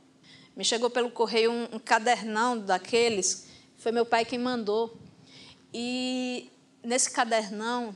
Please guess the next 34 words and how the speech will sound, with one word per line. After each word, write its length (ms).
tinha 280
um, 160
meu 140
primeiro 340
romance, 760
que 100
eu 60
não 120
faço 280
a 40
menor 300
ideia 260
de 120
quando 260
eu 60
escrevi, 580
acho 200
que 100
com 140
uns 260
oito 420
anos. 600
Então 320
tinha 340
um, 380
um 80
romance 640
bem 240
engraçado, 520
inclusive, 680
porque 320
é 40
um 60
romance 840